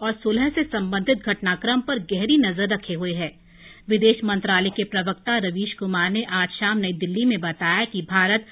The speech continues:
अफगानिस्तान में सुरक्षा स्थिति को लेकर ईरान, सऊदी अरब और रूस समेत सभी क्षेत्रीय देशों के संपर्क में है।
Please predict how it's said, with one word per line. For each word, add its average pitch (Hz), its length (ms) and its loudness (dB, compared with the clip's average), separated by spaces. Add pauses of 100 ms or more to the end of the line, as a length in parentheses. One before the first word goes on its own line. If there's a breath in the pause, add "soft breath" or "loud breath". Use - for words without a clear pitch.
(280 loud breath)
अफगानिस्तान 269 680 2
में 285 120 6
सुरक्षा 202 480 -2
स्थिति 202 400 -6
को 226 120 -4
लेकर 196 420 0 (260)
ईरान, 220 380 4 (200)
सऊदी 202 340 2
अरब 196 240 2 (280 loud breath)
और 196 180 0
रूस 285 240 2
समेत 247 340 2
सभी 233 460 0
क्षेत्रीय 247 520 0
देशों 180 360 -2
के 190 160 -4
संपर्क 254 580 -2
में 170 140 -4
है। 170 240 -6